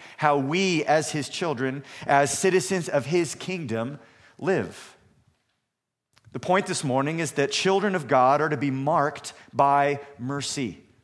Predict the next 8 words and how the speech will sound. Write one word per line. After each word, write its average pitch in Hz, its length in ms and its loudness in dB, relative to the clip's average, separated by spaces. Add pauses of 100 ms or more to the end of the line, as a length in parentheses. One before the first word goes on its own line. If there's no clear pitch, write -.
(1300)
"Be 202 220 2
merciful, 180 800 2
even 185 380 0
as 151 320 2
your 160 160 -2
Father 131 500 0
is 117 440 -4 (280)
merciful." 113 600 -8